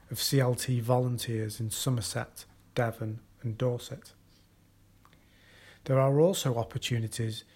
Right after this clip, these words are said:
to charge for developing and delivering training courses for prospective home buyers, employees of local authorities and housing associations,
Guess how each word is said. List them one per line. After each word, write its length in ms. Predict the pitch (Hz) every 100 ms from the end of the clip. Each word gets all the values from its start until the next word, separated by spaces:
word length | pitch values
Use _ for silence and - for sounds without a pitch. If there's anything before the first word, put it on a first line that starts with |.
| _ _
to 120 | -
charge 500 | - - 143 139 135
for 140 | - 127
developing 680 | 127 139 139 143 135 135 135 - _ -
and 100 | 123
delivering 480 | 127 131 123 123 120
training 460 | - 151 156 131
courses 640 | - 113 107 - 107 - - _ _ _ -
for 140 | 117
prospective 800 | - 120 - - 131 - - 113 - -
home 240 | 127 120
buyers, 540 | 113 107 104 107 - - _ _ _ _ -
employees 800 | 127 117 - 131 127 139 156 135
of 140 | 131 120
local 340 | 120 113 -
authorities 520 | 107 - 120 113 113
and 120 | 110 98
housing 440 | 143 139 120 113
associations, 1080 | 104 - 110 98 110 101 95 - 104 107